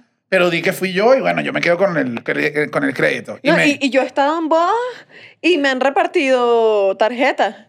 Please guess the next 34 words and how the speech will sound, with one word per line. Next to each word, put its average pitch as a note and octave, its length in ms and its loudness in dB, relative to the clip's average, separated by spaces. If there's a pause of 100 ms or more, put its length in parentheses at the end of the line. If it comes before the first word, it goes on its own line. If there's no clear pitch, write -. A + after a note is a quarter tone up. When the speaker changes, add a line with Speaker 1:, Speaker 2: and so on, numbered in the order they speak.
(200)
Speaker 2:
Y B3 60 -4
si B3+ 180 -4
yo C4+ 140 2
digo, C#4+ 220 0
"La C4+ 120 0
música D4 360 -2
está D#4+ 160 -2
buena", D#4 520 -2
lo A3+ 220 2
guardo, A3+ 680 0
señor, A#3+ 440 -2
porque G#3+ 220 -2
usted G3+ 240 0
hizo A3+ 260 0
un A3+ 80 -2
buen A3+ 160 0
trabajo. G3+ 400 0
O - 60 -14 (280)
sea, - 160 0
si E4 160 0
tú C#4+ 160 -4
ves D4 220 4
ahí F4 240 2
que C4+ 100 0
tienes B3+ 180 -2
un D4 60 -4
chance F4 240 -2
de D#4+ 60 2
repartir, C4+ 420 -2
dices, B3+ 220 -2
"Esto B3 140 -4
lo A3 80 0
hice G3+ 260 -2
yo". F#3 160 -2